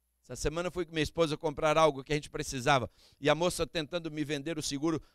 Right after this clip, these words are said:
dos três primeiros anos. Eu falei, "Vamos fazer assim, pula os, esses três primeiros, me venda o seguro dos três seguintes." Porque é muito pouco provável que esse produto se quebre nos três primeiros anos, e se ele quebrar,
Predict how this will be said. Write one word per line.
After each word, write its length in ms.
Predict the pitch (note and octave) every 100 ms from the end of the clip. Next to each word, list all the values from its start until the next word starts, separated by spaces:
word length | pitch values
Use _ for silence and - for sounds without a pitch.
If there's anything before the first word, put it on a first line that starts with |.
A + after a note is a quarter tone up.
| _ -
dos 200 | C#3+ -
três 240 | F3 F#3
primeiros 480 | D#3 D3+ D3 C#3 C3
anos. 160 | C3
Eu 100 | C3+
falei, 160 | C#3 C#3
"Vamos 220 | D3 F#3
fazer 260 | E3 C#3+ D3
assim, 240 | - C3 - - -
pula 200 | - D4
os, 280 | C4 F#3+ - -
esses 260 | F#3 F#3
três 260 | - A#3+ -
primeiros, 400 | G#3+ G3 G3 F3+
me 160 | F#3+ F#3+
venda 220 | A3+ G3+
o 40 |
seguro 360 | F3 E3+ F#3 F3+
dos 220 | E3 -
três 240 | F#3+ F#3+
seguintes." 680 | - D3 C#3+ C3 - - - - _ _ _ _ _
Porque 500 | E3+ E3 G3 F#3+ F3+ _ -
é 120 | G3
muito 600 | G3 G#3+ C4 B3 - F#3
pouco 340 | - A3 G3+
provável 540 | F3 F3+ F3 A#3 G#3+ E3+
que 80 |
esse 160 | D#3+ C#3
produto 360 | D3 D#3 G3+ -
se 140 | D3
quebre 300 | F3+ G3 E3
nos 180 | C3 A#2+
três 240 | C#3 C3
primeiros 400 | C3+ C3 C3 B2
anos, 240 | D#3+ F#3 - - -
e 100 | G#3+
se 140 | - A3
ele 200 | C#4 -
quebrar, 540 | A#3+ G#3 F3+ F3+ F#3+